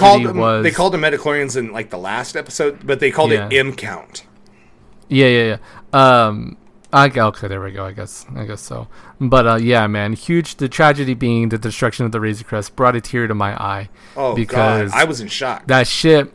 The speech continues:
Speaker 1: and that ship was, like, literally just fixed in the last episode.
Speaker 2: Yep.
Speaker 1: It was brand new. We were
Speaker 2: That's some
Speaker 1: like,
Speaker 2: good storytelling,
Speaker 1: we were,
Speaker 2: though.
Speaker 1: we were so, we were so hyped that the ship got fixed. It was because it had been, like, three episodes.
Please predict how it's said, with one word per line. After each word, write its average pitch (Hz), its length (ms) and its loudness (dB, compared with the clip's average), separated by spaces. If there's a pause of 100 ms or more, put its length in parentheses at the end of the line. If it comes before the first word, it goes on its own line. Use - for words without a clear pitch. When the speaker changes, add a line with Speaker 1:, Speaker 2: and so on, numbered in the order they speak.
Speaker 1:
and 160 120 4
that 170 160 6
ship 208 300 4
was, 165 200 4
like, 139 280 2
literally 156 380 4
just 143 300 -2
fixed 139 280 -2
in 123 60 -2
the 113 80 0
last 110 280 0
episode. - 500 -10 (220)
Speaker 2:
Yep. 214 260 2
Speaker 1:
It 185 60 6
was 185 160 8
brand 160 300 6
new. 113 300 4 (160)
We 156 60 -4
were 156 120 6
Speaker 2:
That's 156 180 8
some 139 100 6
Speaker 1:
like, - 80 2
Speaker 2:
good 185 220 8
storytelling, 147 500 2
Speaker 1:
we 185 60 4
were, 185 100 6
Speaker 2:
though. 101 140 -6
Speaker 1:
we 165 160 2
were 180 180 4
so, 170 400 4
we 156 140 0
were 160 140 2
so 165 240 2
hyped 147 240 2
that 131 140 -2
the 131 60 -4
ship 143 240 -4
got 117 280 -2
fixed. 190 340 2
It 127 60 -4
was 117 140 -2
because 139 340 -2
it 143 40 2
had 139 120 0
been, 147 120 0
like, 113 180 -4
three 180 220 0
episodes. 135 680 -2